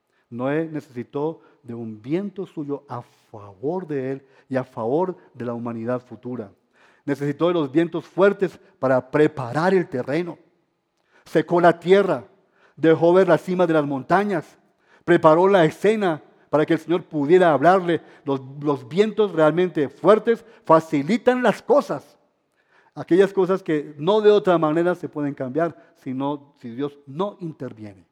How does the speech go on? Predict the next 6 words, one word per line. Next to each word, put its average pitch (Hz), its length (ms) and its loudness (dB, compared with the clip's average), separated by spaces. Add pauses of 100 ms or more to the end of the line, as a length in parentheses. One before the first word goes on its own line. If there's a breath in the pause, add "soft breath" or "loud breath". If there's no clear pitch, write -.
(1700)
El 127 140 -4
viento 165 280 2
fuerte 170 300 0
se 165 100 -6
hizo 147 140 -6
necesario. 139 640 -4